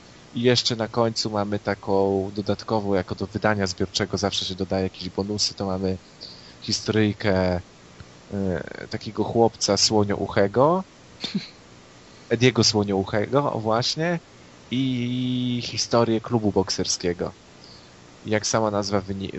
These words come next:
wy-, wynika, to są opowieści z hrabstwa Essex i te właśnie kilka historii to są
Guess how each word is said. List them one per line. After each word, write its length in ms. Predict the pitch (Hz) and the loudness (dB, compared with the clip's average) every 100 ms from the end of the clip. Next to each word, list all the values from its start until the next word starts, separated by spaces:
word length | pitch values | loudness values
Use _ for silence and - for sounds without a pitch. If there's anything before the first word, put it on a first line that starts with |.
| 98 | -10
wy-, 460 | 98 101 98 98 92 98 | -2 2 2 2 -2 -4
wynika, 440 | 98 104 123 113 | -4 -6 -4 -4
to 120 | 113 | -2
są 160 | - - | -2 -2
opowieści 420 | - 104 110 107 | -2 -2 -2 -2
z 60 | - | -2
hrabstwa 400 | 107 - - - | -2 -2 -4 -4
Essex 520 | 98 - 135 - - - - - - - - - - | -2 0 -2 -2 -8 -14 -20 -20 -20 -20 -20 -16 -6
i 60 | |
te 140 | - 107 | 0 2
właśnie 320 | 110 104 104 | 4 2 -2
kilka 400 | 101 - 127 113 | -10 -6 -4 -4
historii 680 | - 107 - 92 104 131 143 - - - - - - - - - - - - - | -4 -2 2 2 2 -2 -6 -16 -20 -20 -20 -20 -20 -20 -20 -20 -20 -20 -6 0
to 100 | 127 | 4
są 840 | - 120 117 117 117 113 110 | 4 6 6 4 4 4 2